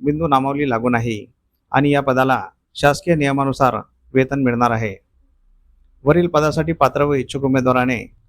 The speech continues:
स्वखर्चाने मूळ कागदपत्रांसह दिनांक पंचवीस नऊ दोन हजार पंचवीस वार गुरुवारला सकाळी अकरा वाजता प्रत्यक्ष मुलाखतीकरिता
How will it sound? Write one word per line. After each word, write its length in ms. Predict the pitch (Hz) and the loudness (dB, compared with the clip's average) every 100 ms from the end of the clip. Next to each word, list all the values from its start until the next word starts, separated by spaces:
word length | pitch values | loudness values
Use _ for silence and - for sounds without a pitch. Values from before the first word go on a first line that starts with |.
| _ | _
स्वखर्चाने 640 | - 170 165 151 160 160 | 0 2 2 0 0 -2
मूळ 180 | 160 160 | 0 0
कागदपत्रांसह 920 | 135 131 131 - 135 135 123 123 110 107 - _ _ _ | 0 -2 -2 -2 0 0 0 0 -2 -6 -18 _ _ _
दिनांक 300 | 135 156 160 | 0 2 0
पंचवीस 420 | 170 165 131 147 - | -4 -2 -2 -4 -4
नऊ 140 | 147 143 | -4 -2
दोन 140 | 131 | 0
हजार 160 | 127 143 | 0 0
पंचवीस 580 | 127 120 127 120 - - | -4 -4 -2 -2 -4 -10
वार 220 | 127 147 | 2 2
गुरुवारला 640 | 147 127 123 127 127 120 107 - | 2 0 2 2 2 -2 -2 -12
सकाळी 340 | - 160 160 151 | -10 -6 0 0
अकरा 260 | 120 127 | 0 0
वाजता 340 | 120 110 113 98 - _ _ _ _ | 0 0 -2 -2 -8 _ _ _ _
प्रत्यक्ष 400 | - 151 175 165 | -2 0 0 -2
मुलाखतीकरिता 880 | 180 147 139 143 143 143 139 143 143 | -2 0 0 -2 -2 0 0 0 -2